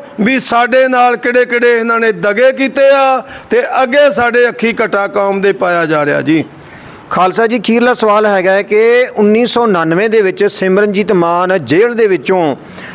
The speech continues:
Speaker 2: ਇਲੈਕਸ਼ਨ ਲੜ ਕੇ ਬਾਹਰ ਆਏ ਸੀ।
Speaker 1: ਹਾਂਜੀ।
Speaker 2: ਕਹਿੰਦੇ ਵੀ ਪੰਜ ਲੋਕ ਜੇਲ੍ਹ ਦੇ ਵਿੱਚੋਂ ਇਲੈਕਸ਼ਨ ਲੜ ਕੇ ਬਾਹਰ ਆਏ ਹੋਏ ਨੇ,
Speaker 1: ਹਾਂਜੀ।
Speaker 2: ਜਿਹਦੇ ਵਿੱਚੋਂ ਹੁਣ ਭਾਈ ਅੰਮ੍ਰਿਤਪਾਲ ਸਿੰਘ, ਤੁਹਾਨੂੰ ਲੱਗਦਾ ਹੈ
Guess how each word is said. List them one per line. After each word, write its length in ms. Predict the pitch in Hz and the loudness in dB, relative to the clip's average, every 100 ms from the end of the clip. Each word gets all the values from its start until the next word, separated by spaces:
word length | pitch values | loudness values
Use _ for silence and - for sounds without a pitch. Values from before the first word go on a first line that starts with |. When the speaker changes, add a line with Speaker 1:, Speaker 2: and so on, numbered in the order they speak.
| - | -4
Speaker 2:
ਇਲੈਕਸ਼ਨ 420 | 165 175 175 220 | 0 0 0 0
ਲੜ 180 | 214 175 | 2 0
ਕੇ 180 | 165 196 | 0 -2
ਬਾਹਰ 300 | 143 165 214 | 2 2 4
ਆਏ 200 | 170 156 | 2 0
ਸੀ। 280 | 143 135 113 117 | 0 0 0 -4
Speaker 1:
ਹਾਂਜੀ। 160 | 151 | -2
Speaker 2:
ਕਹਿੰਦੇ 200 | 156 233 | 0 0
ਵੀ 120 | 254 277 | 0 0
ਪੰਜ 400 | 262 196 226 254 | -2 0 0 2
ਲੋਕ 320 | 240 214 202 | 4 2 2
ਜੇਲ੍ਹ 280 | 165 226 233 | 2 2 2
ਦੇ 120 | 226 | 2
ਵਿੱਚੋਂ 260 | 208 214 | 2 0
ਇਲੈਕਸ਼ਨ 340 | 208 185 - 202 | 2 0 0 0
ਲੜ 160 | 185 | 0
ਕੇ 140 | 175 196 | 0 -2
ਬਾਹਰ 260 | 170 180 190 | 2 0 0
ਆਏ 200 | 165 170 | 0 0
ਹੋਏ 220 | 160 156 | 2 0
ਨੇ, 180 | 143 120 - - | 0 -4 -8 -12
Speaker 1:
ਹਾਂਜੀ। 180 | 127 117 | -10 -4
Speaker 2:
ਜਿਹਦੇ 280 | 117 202 240 | 0 2 2
ਵਿੱਚੋਂ 260 | 226 226 220 | 0 0 0
ਹੁਣ 140 | 226 | 0
ਭਾਈ 260 | 202 202 214 | 0 0 0
ਅੰਮ੍ਰਿਤਪਾਲ 520 | 190 190 185 208 208 | -2 -4 -2 0 0
ਸਿੰਘ, 220 | 214 214 | 0 -2
ਤੁਹਾਨੂੰ 320 | 214 247 254 | 0 0 2
ਲੱਗਦਾ 360 | 190 170 180 247 | 2 0 2 2
ਹੈ 280 | 208 - | 0 -4